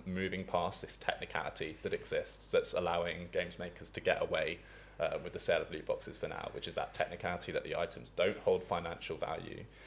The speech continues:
You know, in terms of what we were talking about just before there with schools and education, Dave and I were chatting just beforehand, and actually it made me think of a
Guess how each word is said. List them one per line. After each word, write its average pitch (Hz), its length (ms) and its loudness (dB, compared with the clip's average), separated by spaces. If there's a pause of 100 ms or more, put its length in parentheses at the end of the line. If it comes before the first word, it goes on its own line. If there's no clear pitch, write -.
(260)
You 107 60 2
know, 98 100 6 (1300)
in 117 160 4
terms 123 220 4
of 107 60 0
what 107 100 10
we 95 80 4
were 92 60 0
talking 104 340 4
about 90 260 2
just - 180 4
before 98 340 4
there 92 240 10
with - 240 0
schools 95 440 2
and 87 80 0
education, 87 920 0 (440)
Dave 104 200 12
and 95 80 6
I 87 80 10
were 82 80 2
chatting 92 240 4
just - 160 -2
beforehand, 85 580 4
and - 80 -4
actually 90 280 2
it 85 80 0
made 90 140 0
me 90 60 -10
think 92 220 -2
of - 80 -4
a - 40 4